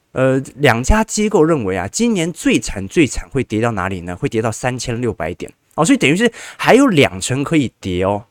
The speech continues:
好，所以其实高盛和瑞银哦，目前来看哦，仍然是十分看好大宗资产的上涨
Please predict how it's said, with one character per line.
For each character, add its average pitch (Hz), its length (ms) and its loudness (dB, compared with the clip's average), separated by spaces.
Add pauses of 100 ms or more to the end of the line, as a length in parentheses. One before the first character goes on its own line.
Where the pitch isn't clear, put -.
好， 110 140 2
所 254 100 0
以 247 160 0 (200)
其 - 180 -2
实 233 200 0
高 233 220 6
盛 202 220 -2
和 165 140 -2 (100)
瑞 156 180 2
银 82 260 -10
哦， 90 240 -2
目 240 180 2
前 131 200 -2
来 107 140 0
看 127 320 -2
哦， 73 160 -6 (160)
仍 220 180 2
然 151 120 -4
是 151 100 -4
十 - 260 -4
分 151 220 -4
看 135 180 -6
好 - 180 -8
大 131 200 -2
宗 123 200 -8
资 - 140 -10
产 98 160 -12
的 87 80 -12
上 107 220 -4
涨 76 180 -12